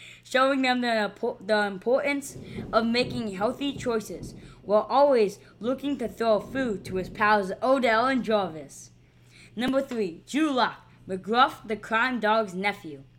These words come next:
Drew Lock reminds kids about important safety features like locking the doors to your home and using child safety locks in your car.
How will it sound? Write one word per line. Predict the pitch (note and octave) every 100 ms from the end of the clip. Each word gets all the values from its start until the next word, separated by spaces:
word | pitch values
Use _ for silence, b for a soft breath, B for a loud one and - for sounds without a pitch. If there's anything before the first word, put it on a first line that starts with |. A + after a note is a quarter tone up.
| b b b b b
Drew | A#3+ D#4 D#4+
Lock | C4+ F#3 -
reminds | A3 G#3 A3 A3+ C4+ C#4+
kids | - - G#3 D3 - - B B
about | G3 G#3+ A3
important | G3+ F#3+ A#3 C4 B3+
safety | - A#3+ C#4 C#4
features | G3 G3 F#3 D#3
like | E3 E3
locking | F3+ F3+ F#3 C4
the | C#4
doors | G#3+ F#3+ F#3+ F#3 F#3 - B B
to | -
your | G#3 A#3+
home | G#3 G3 E3+ E3 B B B
and | A#3+ B3+
using | C#4 C#4 A#3+ G3
child | - C4 C#4 G#3+
safety | - C#4 D4+ C#4+ B3
locks | F#3+ F3 -
in |
your | G3+ F#3
car. | - B3+ D#4+ B3+ D3